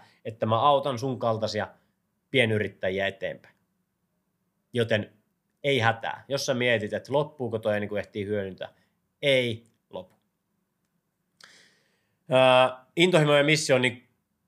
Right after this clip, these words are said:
kova, se on niin korkealla siis tähän aiheeseen liittyen, että päinvastoin tulee lisääntymään asioita, tulee enemmän tiimiä, tulee enemmän sisältöä, tulee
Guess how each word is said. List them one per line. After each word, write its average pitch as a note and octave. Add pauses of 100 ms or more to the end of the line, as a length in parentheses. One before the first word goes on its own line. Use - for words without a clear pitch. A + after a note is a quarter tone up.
(140)
kova, D3 (800)
se C3+
on C3+
niin D3
korkealla B2
siis G2
tähän G#2+
aiheeseen G#2
liittyen, G2+ (760)
että A2+ (180)
päinvastoin B2+
tulee A#2+
lisääntymään A2+
asioita, F#2+
tulee A2+ (280)
enemmän C3+
tiimiä, G#2
tulee A2
enemmän C#3
sisältöä, A2
tulee A#2